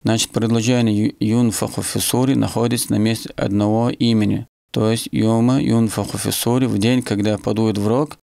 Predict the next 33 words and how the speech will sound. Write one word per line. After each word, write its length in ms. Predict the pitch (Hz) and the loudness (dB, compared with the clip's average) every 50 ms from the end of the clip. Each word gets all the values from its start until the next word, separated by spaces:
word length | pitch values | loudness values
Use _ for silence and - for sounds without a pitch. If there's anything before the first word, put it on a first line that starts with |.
| _ _ _ _ - | _ _ _ _ -8
это 240 | - 110 - 117 | -6 -4 -4 -4
то 200 | 101 - 120 117 | -2 0 0 0
же 80 | 113 101 | 2 2
самое, 320 | - - 123 139 147 143 | 2 2 2 2 2 0
что 160 | 131 - - 110 110 113 | 0 -2 -2 -2 0 0
«Йома 460 | - - 110 113 117 127 127 131 127 | 0 0 0 0 2 2 2 2 4
нафхи», 640 | 123 123 123 127 117 - - - - 110 107 - - _ _ _ | 4 4 2 2 0 -2 -4 -4 -4 -4 -4 -6 -10 _ _ _
день 400 | - 117 107 113 123 127 123 104 | -4 -2 0 2 2 2 2 0
дуновения 720 | 104 113 113 117 113 113 113 123 117 110 107 104 104 101 98 | 0 2 2 2 2 2 2 2 2 2 2 2 0 0 0
в 140 | 98 101 | 0 0
рог. 320 | 101 101 98 - - - - _ _ _ _ _ | 0 0 -2 -4 -6 -12 -20 _ _ _ _ _
Дальше 480 | - 240 107 107 113 113 110 101 - 104 | -6 -2 0 0 2 2 0 0 0 0
мы 120 | 104 104 | 0 0
говорим, 400 | 101 107 104 104 104 104 104 104 | 0 0 0 2 2 0 0 -2
«Фататун 680 | - - - - - - 113 - - - 113 113 110 110 | -2 -4 -6 -4 -2 -2 -2 -4 -4 -2 -2 0 0 0
афваджа», 440 | - - - - 117 117 123 117 123 | 0 -2 -2 -2 -2 0 0 0 -2
фа 220 | 113 - - 113 120 | -2 -2 -2 -2 0
это, 260 | 127 123 - 120 - | 0 -2 -2 -2 -2
аль-фа 360 | 113 107 - - 120 127 127 | -2 -4 -4 -2 -2 -2 -2
это 160 | 120 - 117 | -2 -2 -4
харфу 360 | - - - 113 110 - - | -2 -2 -2 -4 -2 -2 -2
атфин. 540 | 117 117 113 - - - 107 104 - - - - - - _ _ _ _ - | -2 -2 -2 -4 -4 -4 -2 -2 -2 -4 -6 -10 -16 -20 _ _ _ _ -2
«Литтартиби 680 | 110 107 107 - - 117 113 - - - 123 131 127 | -2 -2 -2 -2 -4 -4 -4 -2 -2 0 0 2 2
ва 140 | 120 107 107 | 2 0 -2
та'киб», 680 | - - - 110 104 101 - - 107 104 101 101 - - - _ _ - | -2 -2 -4 -4 -2 -2 -2 -2 -2 -2 -2 -4 -8 -12 -16 _ _ -4
указывает 760 | 127 120 113 - - 117 117 120 123 123 131 127 127 120 - | -2 -2 -2 -2 -2 0 0 2 2 2 2 2 0 0 0
на 160 | 113 107 104 | 0 -2 0
последовательность 960 | - 113 107 - 110 110 113 117 117 120 123 127 127 - 123 120 120 - - | -2 -4 -2 -2 0 0 0 0 0 0 0 0 0 0 0 0 0 0 -2
и 120 | - 113 | -2 -2
совершение 580 | 101 - - 107 101 - - - 113 107 104 104 | -2 -2 -2 -2 -2 -2 -2 0 0 0 0 0
действия 340 | 98 107 117 - - 113 107 | 2 0 0 0 0 -2 -2
без 300 | 98 101 110 113 110 - | 0 0 0 0 -2 -2
промедления. 760 | - 104 110 110 107 107 110 110 110 107 101 95 - 117 - | -2 -2 0 0 0 2 2 2 2 2 0 -2 -4 -6 -10